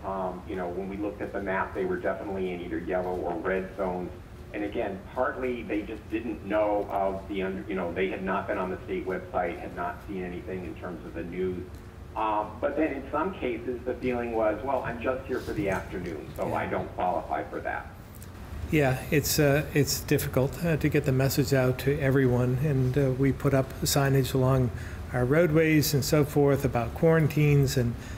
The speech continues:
Speaker 2: and to, uh, ch-, check before you come to Vermont. And, and it's, it's clear the other way, uh, as well. Uh, New Hampshire, uh, Maine, uh,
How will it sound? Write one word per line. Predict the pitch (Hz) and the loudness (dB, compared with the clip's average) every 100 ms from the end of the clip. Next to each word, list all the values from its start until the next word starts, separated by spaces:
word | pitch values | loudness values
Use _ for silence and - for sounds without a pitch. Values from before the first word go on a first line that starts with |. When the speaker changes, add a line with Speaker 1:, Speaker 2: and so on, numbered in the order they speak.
| - - | -10 -4
Speaker 2:
and | 135 123 123 | 0 2 0
to, | - 135 123 123 | 2 4 6 4
uh, | 120 | 2
ch-, | - - | -2 -4
check | - 147 143 - | 0 4 2 2
before | 123 - 139 139 | -2 2 4 6
you | 123 120 120 90 | 6 4 2 -2
come | - 160 147 | 2 4 4
to | 143 | 4
Vermont. | 139 135 131 - - - - | 4 4 4 0 -8 -6 2
And, | 175 185 | 2 4
and | 175 165 | 4 6
it's, | 165 - - - - | 4 2 -2 -4 -2
it's | 151 - | 0 0
clear | - 180 175 185 | 2 6 6 4
the | 151 147 | 2 4
other | 175 214 | 6 6
way, | 143 135 135 - | 8 6 4 2
uh, | 151 151 170 | 2 2 4
as | 131 107 | 4 4
well. | 147 180 113 - - - - - | 4 4 2 -6 -10 -10 -10 -4
Uh, | 135 131 143 - - - - | 0 0 -2 -6 -10 -4 2
New | 123 | 4
Hampshire, | 139 135 156 143 143 127 143 | 6 4 4 6 4 2 0
uh, | 131 131 | 2 4
Maine, | 127 139 143 139 135 - - - - - | 4 6 8 6 4 -4 -10 -10 -8 -2
uh, | 135 135 | 2 2